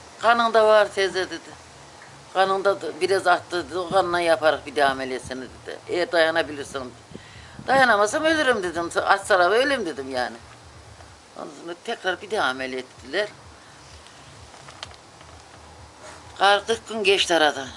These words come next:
Ama ben delirmek üzereyim. Önden pek iyiydim. Sonra delirmeye başladım. Gideceğim diye.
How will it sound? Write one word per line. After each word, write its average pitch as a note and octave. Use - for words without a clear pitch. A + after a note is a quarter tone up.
Ama G#3+
ben F3+
delirmek G3
üzereyim. A#2
Önden F3
pek G#3
iyiydim. D3+
Sonra E3
delirmeye F3
başladım. -
Gideceğim C3+
diye. -